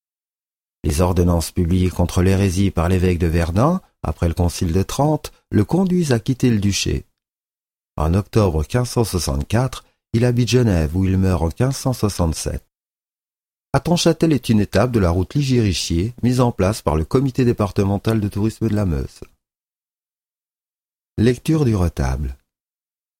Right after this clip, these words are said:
Un retable est un ornement peint ou sculpté représentant des épisodes de la Passion et placé au-dessus et derrière la table de l'autel dans une église.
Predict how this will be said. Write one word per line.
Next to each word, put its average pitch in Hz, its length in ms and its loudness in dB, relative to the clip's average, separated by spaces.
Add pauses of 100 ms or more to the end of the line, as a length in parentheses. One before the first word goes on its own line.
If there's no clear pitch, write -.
(680)
Un 104 100 4
retable 139 460 2
est 120 140 0
un 95 180 4
ornement 131 480 4
peint 90 300 2
ou 87 100 2
sculpté 82 680 -2 (200)
représentant 156 760 2
des 107 200 0
épisodes 101 440 0
de 92 80 0
la 82 140 2
Passion 95 640 0 (220)
et 98 120 2
placé 143 420 0
au-dessus 131 640 0
et 85 60 2
derrière 104 400 2
la 78 120 0
table 139 360 0
de 98 100 2
l'autel 120 400 0
dans 135 140 0
une 123 180 -2
église. 87 560 -2